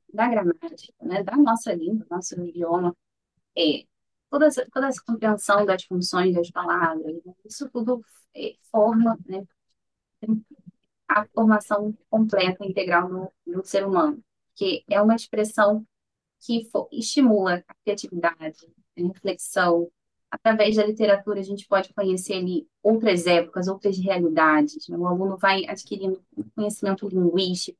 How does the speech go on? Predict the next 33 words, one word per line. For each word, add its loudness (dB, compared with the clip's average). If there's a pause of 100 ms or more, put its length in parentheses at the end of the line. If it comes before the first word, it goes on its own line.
(160)
vocabulário. 2 (580)
A-, 0
as 0
leituras, 2
né, -4
dessas -6
obras 0
épicas, 0
é, -4 (500)
tudo 2
isso 4
vai 6
estimulando 4
a, 0
a -16 (160)
empatia, 4
a -20
compreensão 2
do -4
outro, -6
né? -18
Quando -14
a -10
gente -8
lê -4 (240)
a, 2 (100)
os -20
próprios, 2
a -10 (200)
própria 2
mitologia 4
grega, 2
então, 0